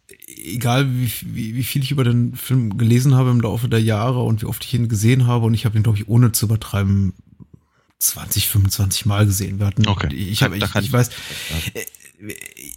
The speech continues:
Speaker 1: ich, ich bin tatsächlich über das Privatfernsehen zu dem Film gekommen und ich weiß, die Erstausstrahlung lief ungefähr, muss dreiundneunzig oder vierundneunzig gewesen sein bei R T L. Und ich habe ihn damals auf Video aufgenommen und es war eines der Videos, die immer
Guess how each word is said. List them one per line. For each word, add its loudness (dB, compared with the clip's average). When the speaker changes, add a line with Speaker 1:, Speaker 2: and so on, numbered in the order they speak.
Speaker 1:
ich, -6
ich -4
bin 2
tatsächlich 2
über 6
das 4
Privatfernsehen 2
zu -4
dem 2
Film -2
gekommen 2
und 0
ich -4
weiß, 2
die -4
Erstausstrahlung 0
lief -2
ungefähr, 0
muss 2
dreiundneunzig 2
oder 0
vierundneunzig 2
gewesen 2
sein 0
bei 0
R -2
T -2
L. -4
Und -4
ich -6
habe -4
ihn 2
damals 4
auf -2
Video -2
aufgenommen 0
und -6
es -8
war 0
eines -2
der 2
Videos, 2
die -2
immer -2